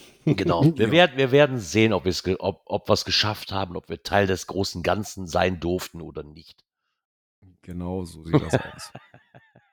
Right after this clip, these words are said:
Speaker 2: Ja.
Speaker 1: Ja, und
Speaker 2: Äh.
Speaker 1: auch ein großes Ganzes, äh, gibt es in Sachsen-Anhalt.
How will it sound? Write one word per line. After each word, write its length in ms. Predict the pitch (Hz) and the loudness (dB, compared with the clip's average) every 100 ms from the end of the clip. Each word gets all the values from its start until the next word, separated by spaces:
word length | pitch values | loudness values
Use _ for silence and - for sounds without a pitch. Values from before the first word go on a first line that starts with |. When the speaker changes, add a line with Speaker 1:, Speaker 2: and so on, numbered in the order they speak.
| _ _ _ _ _ _ _ _ _ _ _ _ _ _ - | _ _ _ _ _ _ _ _ _ _ _ _ _ _ -6
Speaker 2:
Ja. 180 | 98 95 - - _ _ _ _ _ _ - | -4 -4 -8 -16 _ _ _ _ _ _ 2
Speaker 1:
Ja, 160 | 185 | 4
und 160 | 117 - | 6 4
Speaker 2:
Äh. 40 | |
Speaker 1:
auch 220 | 87 160 143 | 2 2 2
ein 180 | 160 | 0
großes 440 | 139 147 180 175 - | 2 4 4 2 4
Ganzes, 720 | 120 165 175 233 233 - - | 4 4 2 0 0 -2 -4
äh, 500 | 151 170 185 185 190 | -2 0 2 2 0
gibt 360 | 139 165 - 185 | 0 -2 0 -2
es 220 | 175 - | 0 -4
in 640 | - 151 170 196 214 226 175 | 0 2 4 2 2 2 0
Sachsen-Anhalt. 1500 | 98 113 - - - 95 78 - 165 233 113 87 85 85 | 0 -4 -4 -6 -4 -4 -4 -6 -4 0 -2 -2 -6 -12